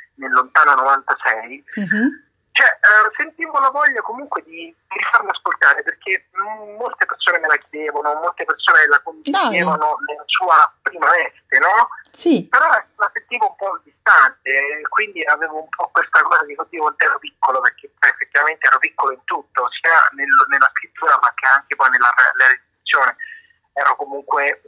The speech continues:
Speaker 1: un ragazzo di diciassette, diciotto anni che scriveva le sue prime canzoni. Allora
Speaker 2: Ah.
Speaker 1: ho detto, "Bene", la rifaccio, e quindi ne ho dato questa verne-, questa veste, scusami, un po' più scarna, più, più così semplice, però più vicina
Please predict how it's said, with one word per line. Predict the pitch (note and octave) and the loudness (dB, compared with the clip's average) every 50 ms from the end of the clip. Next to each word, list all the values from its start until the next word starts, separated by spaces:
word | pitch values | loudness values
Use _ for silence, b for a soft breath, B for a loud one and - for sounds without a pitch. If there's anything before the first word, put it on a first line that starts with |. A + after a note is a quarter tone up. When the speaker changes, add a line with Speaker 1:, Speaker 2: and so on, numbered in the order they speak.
| - - | -14 -6
Speaker 1:
un | - - | -2 0
ragazzo | C#3 C#3 C3+ C#3 C#3+ - - - D3+ C#3+ C#3+ C3+ | 2 2 4 2 2 0 0 -2 -2 -4 -4 -8
di | B2+ B2+ | _ _
diciassette, | B2+ C3 - - - - - C#3+ - - C3+ | _ -8 -8 -8 -6 -2 -2 -2 -2 -4 -4
diciotto | C3 C3+ C3+ - - - | -2 -2 -2 0 2 2
anni | C3 C3+ D3 D3+ C#3 B2 | 4 4 2 0 -4 -14
che | - - - _ | -16 -20 -20 _
scriveva | _ - B2 B2+ B2+ A#2+ | _ -4 0 2 2 2
le | A2+ | 2
sue | - A#2+ - | -2 -6 -6
prime | - - - A#2+ | -6 -4 -2 -2
canzoni. | A#2+ A#2 - - - C3+ A#3+ A#3+ - B B B B B B B | -2 -2 -4 -2 -2 -2 -2 -4 -8 B B B B B B B
Allora | - G4 - - | 0 2 2 2
Speaker 2:
Ah. | - | 0
Speaker 1:
ho | |
detto, | - - - - - C#4+ E4+ | -2 -6 -6 -4 -6 -6 -4
"Bene", | - - - - - G#3+ | -2 -2 0 2 2 2
la | C4 B3 | 2 2
rifaccio, | A#3+ - - - - - - - C4+ | 0 0 -2 -2 -2 -2 -2 -4 -6
e | - | -6
quindi | - C#4+ C#4 B3 - D3+ | -6 -10 -12 -12 -8 -6
ne | D3 C#3+ | -4 -4
ho | C#3+ | -4
dato | D3 D3+ D3 D3 C#3+ | -4 -6 -6 -8 -8
questa | D3 D3 - - D3 | -10 -6 -2 0 0
verne-, | C#3+ D3+ D3+ D3 C#3+ C#3+ C#3 C#3 C#3+ C#3+ - _ | 2 2 2 2 2 2 2 2 2 0 -2 _
questa | - E3+ D#3 D3+ D#3 - - D3+ | -8 -6 -4 -2 -2 0 0 0
veste, | D3+ D#3+ D#3+ - - - - - | 0 0 -2 -4 -6 -12 -12 -10
scusami, | - D#3 D3+ C#3+ C3+ C#3 C#3 C3+ | -6 -2 0 0 0 -2 -4 -10
un | C#3+ - | -12 -10
po' | - - - - | -8 -8 -6 -4
più | - D3 C#3+ C#3+ C#3 C#3 C3 - - | -4 -4 -4 -4 -6 -6 -4 -4 -2
scarna, | - C3 C#3+ - - - - - C#3+ C#3 - | 2 4 4 6 4 4 2 2 0 -2 -2
più, | - - C3+ C#3 C3+ C3+ C3+ C#3 - - B B B B B B B | -4 -8 -16 -16 -16 -16 -14 -14 -14 -12 B B B B B B B
più | _ - D3 C#3+ C#3+ - - | _ -6 -6 -6 -6 -8 -8
così | - C#3 C3+ - D3+ C#3+ - - | -8 -8 -8 -8 -8 -4 -2 -2
semplice, | F#3 F3+ C#3+ - - - C#3+ C#3+ - - F3+ F#3 G3 G3 | -2 -2 -4 -10 -16 -12 -6 -4 -2 0 2 2 0 0
però | G3 - A#3 B3 B3 - - - | 2 2 4 4 2 2 0 -4
più | - A#3 - | -6 -6 -6
vicina | G#3+ B3 - - F#3+ G3 G#3 G#3+ | -8 -6 -4 -4 -2 0 4 6